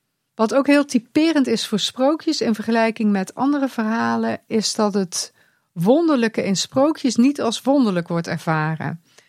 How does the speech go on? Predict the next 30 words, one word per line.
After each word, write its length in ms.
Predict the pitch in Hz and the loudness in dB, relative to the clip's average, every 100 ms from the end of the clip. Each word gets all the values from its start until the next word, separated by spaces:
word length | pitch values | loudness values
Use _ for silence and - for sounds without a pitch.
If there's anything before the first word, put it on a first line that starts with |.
| _ _ - | _ _ 0
Dus 420 | 208 202 - - _ _ _ _ _ | 2 2 0 -4 _ _ _ _ _
je 160 | 262 240 | -2 0
gaat 200 | 196 175 | 0 0
op 100 | 226 | 2
uit 200 | 330 - | 2 0
en 280 | - 254 | 0 2
er 120 | 240 220 | 2 0
is 160 | 220 | 0
ineens 280 | 214 208 202 | 2 2 0
een 100 | 190 | 0
reus 280 | 180 170 170 | 0 0 2
en 120 | 208 | 4
niemand 340 | 254 262 240 | 4 4 0
vindt 180 | - 208 | -2 -2
dat 140 | 180 170 | -2 -6
gek. 480 | - 214 - - _ _ _ _ _ _ | -2 -2 -2 -10 _ _ _ _ _ _
Terwijl 260 | - 226 214 | 2 4 4
bij 220 | 220 208 | 4 2
een 80 | 180 | 2
sage, 600 | - 302 311 311 262 180 | 2 2 2 2 0 -2
hè, 440 | 202 370 _ 240 | -2 -4 _ -6
als 80 | 247 | -6
je 60 | |
kijkt 180 | - 202 | -4 -4
naar 100 | 196 | -2
een 60 | 190 | -4
verhaal 320 | 190 190 190 | -2 0 0
als, 280 | 190 - - - - _ | 0 -2 -4 -14 -20 _
als, 400 | - 190 185 - | -4 -2 0 -2
eh, 460 | 196 180 175 175 180 | 0 2 2 2 0